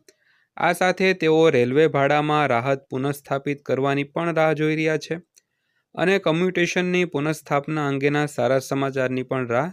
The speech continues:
જોઈ રહ્યા છે. તે દરમિયાન કર્મચારીઓ અને પેન્શનરોના પેન્શન, મોંઘવારી ભથ્થા, એરિયર્સ,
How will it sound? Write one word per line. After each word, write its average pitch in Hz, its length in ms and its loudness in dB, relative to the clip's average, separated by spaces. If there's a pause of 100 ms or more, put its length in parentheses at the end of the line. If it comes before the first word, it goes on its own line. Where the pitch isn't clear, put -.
જોઈ 117 260 0
રહ્યા 107 240 0
છે. 117 200 -12 (680)
તે 180 140 0
દરમિયાન 196 520 2
કર્મચારીઓ 175 800 0
અને 143 240 -2
પેન્શનરોના 131 840 -2
પેન્શન, 143 640 -4 (500)
મોંઘવારી 123 480 0
ભથ્થા, 170 440 0 (200)
એરિયર્સ, 151 500 2